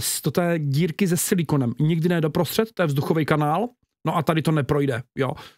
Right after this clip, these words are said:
Toto je úplně pidi dírka k vyrovnávání přetlaku. Takhle se to ucpe. Tady v té záce mám další silikon, jo, v tom vršku. Takhle se to ucpe a já díky tomu vytvářím při potahu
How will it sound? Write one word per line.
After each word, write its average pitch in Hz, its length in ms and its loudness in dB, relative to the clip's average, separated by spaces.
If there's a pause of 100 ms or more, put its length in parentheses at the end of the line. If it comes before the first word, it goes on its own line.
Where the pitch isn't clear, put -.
(120)
Toto 156 400 0
je 160 180 0
úplně 151 300 0
pidi 160 240 0
dírka 147 560 0
k 139 80 -2
vyrovnávání 143 960 0 (580)
přetlaku. - 640 -2 (1300)
Takhle 160 220 2
se 180 100 0
to 151 120 0
ucpe. 175 400 0 (260)
Tady 143 140 -2
v 139 60 -2
té 165 160 2
záce 151 400 0
mám 143 200 0
další 156 300 0
silikon, 139 540 -2 (420)
jo, 143 240 0
v - 140 -14
tom 147 180 0
vršku. 143 400 -2 (1300)
Takhle 143 240 0
se 160 100 -2
to 190 120 2
ucpe - 460 0 (420)
a 147 40 2
já 151 160 2
díky 151 220 0
tomu 165 200 2
vytvářím 156 720 2 (100)
při - 160 0
potahu 147 500 2